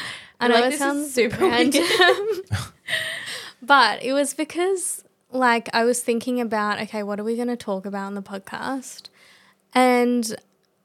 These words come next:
Speaker 1: just randomly, I can't even remember what the conversation was that me and my husband were having, but we were talking about belly buttons, and I just remember seeing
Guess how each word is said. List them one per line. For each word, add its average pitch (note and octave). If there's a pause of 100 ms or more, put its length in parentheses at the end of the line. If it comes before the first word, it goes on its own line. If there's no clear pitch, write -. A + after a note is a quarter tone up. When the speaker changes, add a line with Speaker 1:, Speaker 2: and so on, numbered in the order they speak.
(120)
Speaker 1:
just D4
randomly, B3
I A3
can't A3+
even C4
remember G3+
what G3
the G#3
conversation G3
was G3
that -
me F#3+
and G3
my F#3+
husband G3+
were F#3
having, G#3
but G#3+ (380)
we B3+
were A#3+
talking C4
about C#4+
belly G#3
buttons, A3+
and A3+ (260)
I A#3+
just A#3+
remember C4+
seeing G#3+